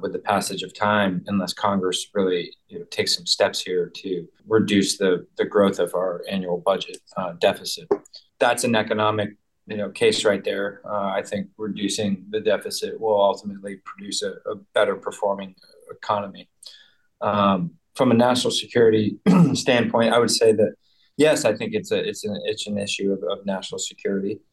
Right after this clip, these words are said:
Um, I had a good talk once with the former Speaker, Paul Ryan, um, who was advocating that the, the problem with the national debt is, is, uh, from the perspective of national security is that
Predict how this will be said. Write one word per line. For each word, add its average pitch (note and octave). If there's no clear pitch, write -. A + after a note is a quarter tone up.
Um, F#2+
I B2
had A#2+
a A2
good A2
talk G#2+
once A2
with A2
the G#2
former G#2+
Speaker, G2+
Paul G#2+
Ryan, G#2+
um, F#2
who A2
was G2+
advocating G2+
that F#2
the, A#2+
the B2
problem C3+
with A2+
the G#2+
national A2+
debt G#2+
is, G#2
is, -
uh, F#2+
from A#2+
the G2+
perspective B2
of G#2
national G#2
security G#2
is F#2
that F#2+